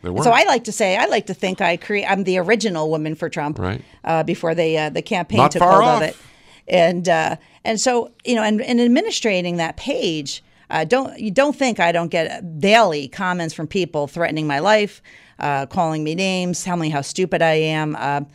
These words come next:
Speaker 2: they don't know who I am. They just, you know, they send it to the message part
Speaker 1: Right.
Speaker 2: of the page. And I'm used to it. I'm,
Speaker 1: Yeah.
Speaker 2: I'm actually, I'm,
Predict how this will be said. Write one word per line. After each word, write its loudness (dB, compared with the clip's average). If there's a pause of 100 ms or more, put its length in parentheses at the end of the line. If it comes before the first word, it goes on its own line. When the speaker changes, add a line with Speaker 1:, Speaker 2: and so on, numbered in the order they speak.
Speaker 2:
they 4
don't 0
know -4
who -6
I -4
am. -4
They 0
just, -8
you -12 (280)
know, -2
they 0
send -4
it -8
to -6
the -6
message -6
part 2
Speaker 1:
Right. 0
Speaker 2:
of -8
the -10
page. -2 (540)
And 0
I'm 2
used -4
to -10
it. -10 (120)
I'm, 2
Speaker 1:
Yeah. 0
Speaker 2:
I'm 0
actually, 0
I'm, -2